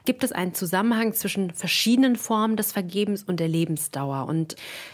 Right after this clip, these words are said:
hier wurden unter anderem zwischen zwei Formen des Vergebens unterschieden. Einmal der bedingungslosen Vergebung, also ein Beispiel aus dem Fragebogen wäre dann,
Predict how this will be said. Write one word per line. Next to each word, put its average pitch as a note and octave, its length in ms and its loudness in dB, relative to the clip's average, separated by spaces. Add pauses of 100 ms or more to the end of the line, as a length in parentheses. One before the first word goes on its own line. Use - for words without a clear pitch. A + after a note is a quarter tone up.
hier G#3 360 0
wurden G3 500 2
unter G3+ 300 0
anderem F#3+ 240 -2
zwischen F3 260 -4
zwei A3 640 2
Formen A3+ 340 2
des F#3+ 160 -4
Vergebens G#3+ 460 -2
unterschieden. G3 420 -4
Einmal F3 260 0
der D#3+ 120 0
bedingungslosen B3+ 880 2
Vergebung, A3+ 440 2
also E3 220 0 (280)
ein D#3+ 140 0
Beispiel D#3+ 400 0
aus D#3 100 -2
dem E3 120 -2
Fragebogen F3 640 0
wäre E3 220 0
dann, D#3+ 180 0